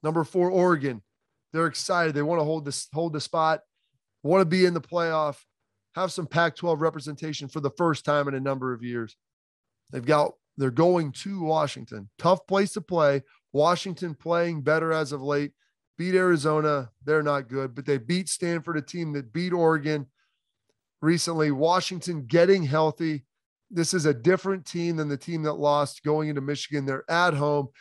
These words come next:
And you always have to be worried about that letdown. When you get ranked really, really high,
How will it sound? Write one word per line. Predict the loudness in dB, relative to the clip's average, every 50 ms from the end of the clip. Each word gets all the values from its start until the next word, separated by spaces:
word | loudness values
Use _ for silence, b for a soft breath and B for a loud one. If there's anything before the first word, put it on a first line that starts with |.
| b b b b b b _ _ _ -4
And | -2 0
you | 2
always | 2 2 2 0 0 0
have | 2 0 0 -2
to | -2
be | -2 -2 -2
worried | -2 -4 -6 -6 -2 0 0
about | 4 4 4 4 4 4
that | 2 2 2 2
letdown. | 0 0 0 0 0 -2 -6 -6 -6 -8 -10
When | -12 -10 -8
you | -6 -6 -6
get | -4 -2 -2 -2 -2 -2
ranked | -2 -2 -2 -2 -2 -4 -8 -8
really, | -4 0 2 4 4 4
really | 4 2 2 2 0 0
high, | 0 0 0 0 0 0 -2 -6 -8